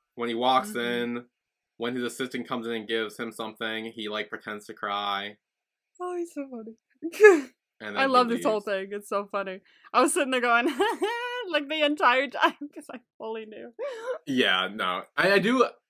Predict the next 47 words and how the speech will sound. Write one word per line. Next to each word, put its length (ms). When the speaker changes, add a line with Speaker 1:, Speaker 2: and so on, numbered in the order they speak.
Speaker 1:
I 120
do, 240
I 160
do 80
like 160
the 80
fact 200
that 80
everyone's, 520
like, 180
it 100
showed 180
that 100
everyone's 320
still 160
buying 420
this, 260
that 200
he 400
Speaker 2:
Yeah. 380
Speaker 1:
is 160
heartbroken, 640
he's 120
depressed, 520
he 60
got 100
left 160
at 80
the 140
altar. 680
Like, 320
they're 140
all 120
buying 400
it, 140
and 260
Speaker 2:
He's 0
Speaker 1:
I 220
Speaker 2:
doing 180
Speaker 1:
appreciate 0
it. 160
Speaker 2:
well. 220
He, 280
he's 180
pulling 300
it 60
off. 260